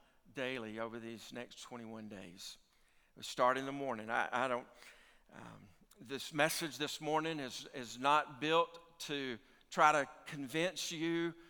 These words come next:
how important it is to pray. I would say to you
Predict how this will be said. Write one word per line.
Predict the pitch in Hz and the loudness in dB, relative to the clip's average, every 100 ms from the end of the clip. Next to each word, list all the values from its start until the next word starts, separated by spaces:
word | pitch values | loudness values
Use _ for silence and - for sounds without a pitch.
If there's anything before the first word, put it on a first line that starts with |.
| - - - | -20 -14 4
how | 165 160 | 8 8
important | 160 147 165 156 151 | 8 2 0 0 0
it | 139 127 | -6 -4
is | 135 - | -6 -6
to | 123 | -12
pray. | - 123 101 95 - _ _ _ _ _ _ - | -8 -6 -6 -10 -18 _ _ _ _ _ _ -10
I | 120 120 | -6 -4
would | 147 135 - | -4 -6 -10
say | - - 180 165 | -8 -2 2 2
to | 156 | 0
you | 147 135 | -2 -2